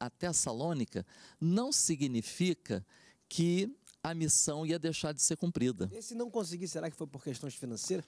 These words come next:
Speaker 1: Não.
Speaker 2: Porque em Romanos ele fala sobre não,
Speaker 1: É.
Speaker 2: não ter conseguido e usa, utiliza também o, o Satanás, só que porque é por causa da avareza do povo,
Speaker 1: É,
Speaker 2: né?
Speaker 1: é.
Speaker 2: <laughs> Aquilo que
Speaker 1: Mas ali na visita a Tessalônica,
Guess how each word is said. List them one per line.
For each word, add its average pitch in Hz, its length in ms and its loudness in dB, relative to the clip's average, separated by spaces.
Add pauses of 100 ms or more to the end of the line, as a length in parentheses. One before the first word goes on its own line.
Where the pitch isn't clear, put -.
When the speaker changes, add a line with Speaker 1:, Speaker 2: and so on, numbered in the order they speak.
Speaker 1:
Não. 147 140 2
Speaker 2:
Porque 226 120 4
em 247 40 4
Romanos 214 460 2
ele 220 160 2
fala 196 280 0
sobre 180 260 -2
não, 175 200 0
Speaker 1:
É. 127 140 2
Speaker 2:
não - 60 0
ter 165 140 0
conseguido 151 640 -6 (260)
e 165 120 -2
usa, 196 180 0
utiliza 165 380 0
também 147 300 -4
o, 127 360 -6
o 127 60 -10
Satanás, 135 800 -8 (340)
só 165 180 -4
que 190 140 -8 (240)
porque 185 240 -14
é 202 120 -6
por 208 100 -20
causa 208 160 -8
da 196 40 4
avareza 190 340 2
do 185 80 0
povo, 190 260 2 (320)
Speaker 1:
É, 113 60 0
Speaker 2:
né? 117 40 2
Speaker 1:
é. - 80 2
Speaker 2:
<laughs> - 0 -
Aquilo - 240 0 (120)
que - 80 -4
Speaker 1:
Mas 123 260 0
ali 123 400 2
na 117 180 2
visita 98 880 -2
a 98 100 -4
Tessalônica, 104 920 -2